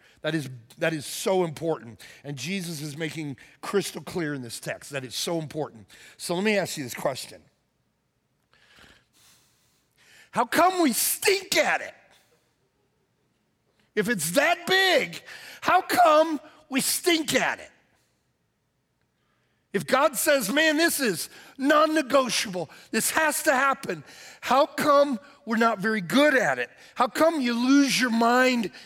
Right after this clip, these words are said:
at a gas station? How come we lose our joy when life gets a little heavy and we walk around moaning and complaining?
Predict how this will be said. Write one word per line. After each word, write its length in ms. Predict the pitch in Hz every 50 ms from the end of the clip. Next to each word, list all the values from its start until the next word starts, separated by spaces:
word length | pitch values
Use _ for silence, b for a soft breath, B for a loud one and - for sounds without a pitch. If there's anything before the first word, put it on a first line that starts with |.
| B
at 80 | 175 196
a 60 | 226
gas 320 | 185 170 269 269 277 277 -
station? 500 | - - 220 165 131 104 - - - - _ _ _ _ _ _ _ _ _ _ _ _ _ _ _ _ _ _ _ _ _ _ _ _ _ _ _ B B B B B B
How 140 | B 262 277
come 300 | - 294 320 339 349 320
we 220 | 285 262 233 185 B B B B
lose 300 | 220 285 294 277 226 269
our 100 | 262 247
joy 680 | 185 156 165 277 302 311 311 294 247 190 151 139 143 180
when 160 | 202 226 220
life 400 | 233 254 269 277 254 - - B B B B B B -
gets 240 | 254 262 180 - 247
a 20 |
little 220 | 254 262 240 220
heavy 580 | 196 247 277 302 320 277 254 269 214 160 131 113 B B B B B B B
and 120 | 208 226
we 60 | 233
walk 280 | 233 240 247 254 247 -
around 380 | 269 262 262 262 254 233 196 - B B B B
moaning 720 | 202 202 220 254 254 269 294 302 302 269 247 202 160 147 -
and 160 | 175 175 165
complaining? 840 | - 208 202 - - - 262 269 294 320 320 302 269 202 165 139 123